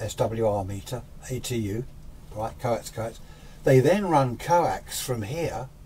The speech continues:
all the way down the garden, okay, and they will earth the braid there, and the centre they will take to their aerial, whether it be a vertical, uh,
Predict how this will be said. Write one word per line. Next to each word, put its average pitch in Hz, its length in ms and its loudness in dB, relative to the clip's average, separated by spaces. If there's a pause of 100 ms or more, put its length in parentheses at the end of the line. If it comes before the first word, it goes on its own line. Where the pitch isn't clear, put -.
(400)
all 151 120 4
the 156 40 8
way 139 100 6
down 120 220 6
the 104 80 0
garden, 104 440 -2 (840)
okay, - 400 -2 (920)
and 110 160 0
they 107 80 4
will 110 180 0
earth 147 480 2 (220)
the 117 80 0
braid - 480 -2 (640)
there, - 320 0 (680)
and 107 160 -4
the 110 40 -2
centre 139 520 2 (320)
they 127 100 6
will 120 160 2
take 131 320 2
to 123 140 -2
their 120 340 -2 (640)
aerial, 98 380 4 (220)
whether 113 260 0
it 92 80 -8
be 104 120 -2
a 90 100 -2
vertical, 113 680 0
uh, 95 280 0